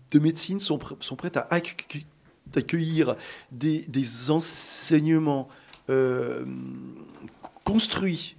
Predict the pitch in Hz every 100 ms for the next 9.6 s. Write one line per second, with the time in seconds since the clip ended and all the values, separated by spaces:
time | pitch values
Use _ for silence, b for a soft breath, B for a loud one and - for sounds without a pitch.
0 | - 147 - - 220 196 147 139 143 _
1 | _ 131 127 - _ - 170 160 - 160
2 | - - - 143 139 131 B B 190 196
3 | - - 190 202 220 - 175 190 - -
4 | - - _ - 170 - - 226 - -
5 | - 156 196 208 160 160 165 147 143 135
6 | B B 139 123 135 156 151 160 143 -
7 | 170 214 156 - - - 151 - 143 139
8 | 131 - - - 147 - - - 143 143
9 | 196 214 - - -